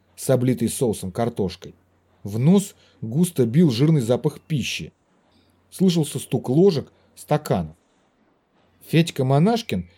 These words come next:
выбирал тех, кто ел, или добреньких с виду. Подходил и, сняв картуз, просил кусочек.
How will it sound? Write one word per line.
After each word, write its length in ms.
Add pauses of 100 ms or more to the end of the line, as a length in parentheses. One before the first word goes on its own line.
(140)
выбирал 460
тех, 320
кто 240
ел, 340 (320)
или 200
добреньких 600
с 80
виду. 340 (420)
Подходил 640 (340)
и, 100
сняв 320
картуз, 400
просил 400
кусочек. 540